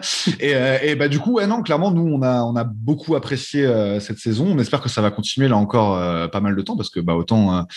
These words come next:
Speaker 2: autant c'est vrai qu'on a peur, hein, sur ce, ce premier tour, mais on n'a pas envie que ça se termine maintenant. Comme on disait, on a prévu d'avoir d'autres, euh, d'autres invités là dans les prochaines semaines, euh, euh, pour, bah, pour parler des Lakers, pour parler aussi de la saison.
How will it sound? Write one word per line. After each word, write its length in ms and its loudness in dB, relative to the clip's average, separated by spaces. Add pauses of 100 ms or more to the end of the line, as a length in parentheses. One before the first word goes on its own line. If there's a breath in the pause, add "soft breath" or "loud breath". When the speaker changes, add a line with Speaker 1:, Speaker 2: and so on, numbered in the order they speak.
(160 loud breath)
Speaker 2:
autant 180 2
c'est 120 0
vrai 100 4
qu'on 120 0
a 100 0
peur, 220 4
hein, 80 4
sur 180 -4
ce, 240 -2
ce 100 -4
premier 240 -2
tour, 160 2
mais 100 2
on 60 0
n'a 80 -2
pas 80 0
envie 100 2
que 60 -6
ça 80 0
se 60 -6
termine 220 4
maintenant. 340 2 (400 loud breath)
Comme 160 2
on 60 4
disait, 280 2
on 140 2
a 40 2
prévu 200 0
d'avoir 240 2
d'autres, 240 -2
euh, 160 2
d'autres 200 0
invités 280 0
là 100 0
dans 80 0
les 80 0
prochaines 320 -4
semaines, 380 2
euh, 240 0 (520 loud breath)
euh, 140 4
pour, 280 0
bah, 100 0
pour 160 -8
parler 240 4
des 180 2
Lakers, 180 0
pour 120 -4
parler 180 4
aussi 180 -2
de 60 0
la 80 0
saison. 280 0